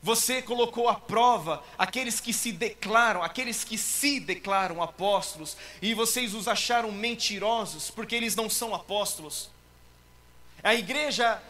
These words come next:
de Éfeso era uma igreja que colocava à prova aqueles que se diziam apóstolos. Ou seja, não é porque falavam em nome de Deus que deveriam ser aceitos assim.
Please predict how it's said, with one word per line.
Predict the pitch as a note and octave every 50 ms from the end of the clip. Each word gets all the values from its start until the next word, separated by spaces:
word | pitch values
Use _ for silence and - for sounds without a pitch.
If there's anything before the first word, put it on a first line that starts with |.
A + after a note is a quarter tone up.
| - -
de | - - A3 A#3+
Éfeso | B3 C4+ D4 C4 - A3+ A#3 F#3 F3+ B3+ B3+ - - - -
era | G3 A#3+ B3+
uma | B3+ B3+
igreja | C4 A3 G#3+ C4+ C#4+ C#4 - B3+
que | B3+ - B3
colocava | B3+ B3+ C4+ B3+ A#3+ B3 C4+ B3 B3 A#3+
à | A#3+
prova | - - - A#3 C4 C#4 C4 B3+ A#3
aqueles | A3+ B3+ A#3+ A3 -
que | - -
se | - - A#3
diziam | E3+ G#3 A#3 F#3 - A#3+ B3 A3+
apóstolos. | G#3 G#3 - A3 A#3+ B3 A3+ - - - F3+ E3+ E3 - - - - - - - - - - - - - - - - -
Ou | A#3 C#4
seja, | - - - D4 C#4+ A#3+ A#3
não | A3+ B3 C#4
é | C4+
porque | C4+ C4 C4 - C4+ C4
falavam | B3+ - B3+ A#3 A3+ B3 C4+ C4+ B3+ G#3+ A#3 A#3+
em | A#3+ A#3+
nome | A#3 B3+ B3+ A#3+ A#3+
de | E3+ F#3 G#3+
Deus | E3+ A#3 C4 C#4+ C#4 A#3+ G3+ - - - - - -
que | - C4
deveriam | - C4+ C4+ C4+ C4+ B3+ C4+ C#4 C4+
ser | C4 - C4+ C4+ B3+
aceitos | A#3 A3+ - C#4 C4+ C4 - A3+ G3
assim. | A3 A3+ - - B3+ C#4 C#4+ C4+ A3